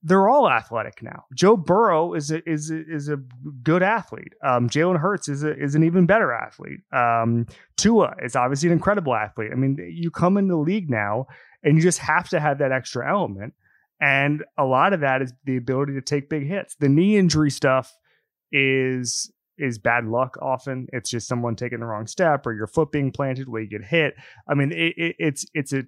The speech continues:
it's a tough one. I'm trying to think. I can't think offhand about a, a legitimate superstar right now, um, who, who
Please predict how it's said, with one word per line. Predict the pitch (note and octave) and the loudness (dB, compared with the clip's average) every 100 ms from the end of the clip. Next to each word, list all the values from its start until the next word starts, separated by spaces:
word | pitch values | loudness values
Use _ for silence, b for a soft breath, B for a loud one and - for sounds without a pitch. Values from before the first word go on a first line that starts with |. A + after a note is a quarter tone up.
| - | -8
it's | C#3 A#2+ | -10 -8
a | |
tough | A2+ F3 F#3+ | -2 -2 -2
one. | B2+ A#2 G#2+ b b | -4 -4 -4 b b
I'm | D#3 F#3 | 0 2
trying | F#3+ F#3+ | 4 2
to | D#3 | 2
think. | D#3+ | -4
I | - E3 | -2 -2
can't | - G#3 E3+ - | -2 -2 -2 -2
think | D#3+ D#3 | -2 0
offhand | C3 - C#3 B2+ A#2+ A2+ - | -2 -4 -6 -4 -6 -8 -8
about | B2+ A#2 A#2 - | -2 -2 -2 -4
a, | A2+ A2 - | -4 -4 -6
a | B2+ | -6
legitimate | B2 B2 D3 C#3 B2 | -4 0 0 0 -2
superstar | C#3 C3 A2+ C3+ A#2 | -6 -6 -4 -2 0
right | A2+ A2 | -2 -4
now, | G#2+ G#2 G2+ - _ _ _ - | -8 -6 -8 -12 _ _ _ -4
um, | C3 A2+ G#2+ A2 G#2+ G#2+ F#2 | 0 2 2 -2 -4 -8 -6
who, | B2+ A#2+ A#2 A#2+ - | -2 0 -2 -4 -6
who | B2 | -8